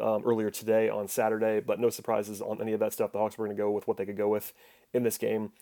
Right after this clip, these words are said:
The bench actually did a reasonable job in some respects. They were actually able to hold down the fort for the most part in this game. Lance Stevenson, two points, three rebounds, two assists in fourteen minutes. Didn't play him a ton. Had the ball in his hands a little bit as well, had a turnover, but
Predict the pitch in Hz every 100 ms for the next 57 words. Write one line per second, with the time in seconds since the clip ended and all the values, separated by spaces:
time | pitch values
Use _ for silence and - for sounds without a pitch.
0 | _ 120 104 190 214 - 156 143 139 117
1 | 101 117 131 147 151 160 135 139 156 147
2 | - 127 120 131 131 120 131 127 - 117
3 | 113 113 123 113 110 110 117 113 110 113
4 | 117 117 110 110 104 113 110 - - -
5 | _ _ - 139 127 - 113 117 110 131
6 | 131 135 127 131 131 - _ - 156 156
7 | 143 135 139 131 123 123 117 - - 131
8 | - 120 120 - - 107 104 127 110 117
9 | 110 113 - - 165 - 139 127 113 98
10 | - 120 123 127 - - - 147 139 135
11 | 127 123 110 120 113 117 104 104 113 110
12 | 110 - 117 117 107 110 101 104